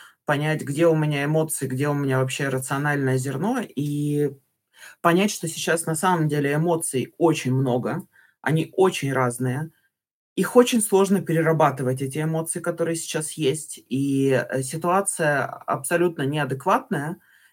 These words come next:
и, конечно, мы реагируем, все мы, все, кто в-, хоть как-то соприкасается с этой ситуацией, а, реагируют, ну, вот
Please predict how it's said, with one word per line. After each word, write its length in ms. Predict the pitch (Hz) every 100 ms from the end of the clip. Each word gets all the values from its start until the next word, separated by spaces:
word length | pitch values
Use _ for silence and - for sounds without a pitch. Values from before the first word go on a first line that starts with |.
| _
и, 100 | 135
конечно, 640 | 156 156 185 - 143 131
мы 220 | - 156 165
реагируем, 640 | 139 135 180 240 175 131
все 280 | 131 - 160
мы, 380 | 135 131 127 208 _ -
все, 200 | - 160
кто 200 | - 147
в-, 120 | -
хоть 400 | - - 165 -
как-то 600 | 175 165 - 135 131 131 _ _ -
соприкасается 880 | - 151 139 151 - 165 135 127 131
с 80 |
этой 160 | 131 135
ситуацией, 720 | 131 139 151 127 - 160 208 - - - - - _ _
а, 420 | - 156 156 147 151
реагируют, 640 | 160 160 160 254 208 165
ну, 100 | 180
вот 160 | 190